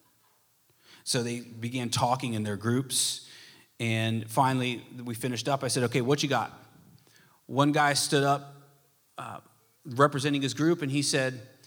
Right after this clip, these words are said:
"Because God knows that we really tried hard. Like, we, we, he just knows that we were trying hard." Another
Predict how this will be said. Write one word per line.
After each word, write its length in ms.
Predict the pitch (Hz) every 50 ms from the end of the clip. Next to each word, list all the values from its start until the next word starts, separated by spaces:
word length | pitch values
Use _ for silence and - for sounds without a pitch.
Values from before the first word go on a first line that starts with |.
| - - - -
"Because 360 | - 143 139 - 185 180 160
God 320 | 143 131 151 147 160 165 147
knows 280 | 139 143 143 135 120
that 80 | 131 123
we 120 | 123 120
really 300 | 117 113 131 131 131 127
tried 280 | 120 - 123 110 110 107
hard. 260 | 101 107 101 92 95
Like, 140 | 113 113 113
we, 100 | 123 110 - - - - -
we, 160 | 131 131 131 -
he 160 | - - 151
just 180 | 147 165 156 139
knows 460 | 127 120 123 131 131 131 127 120 104
that 100 | 120 104
we 80 | 110 110
were 80 | 104
trying 280 | 98 - 113 98 92 90
hard." 260 | 87 87 82 82 - - _ _ _ _ _ _ _ _ _ _ _ _ _ _ _ _ _ _ _ _ _
Another 580 | 123 123 147 151 147 151 151 139 123 - -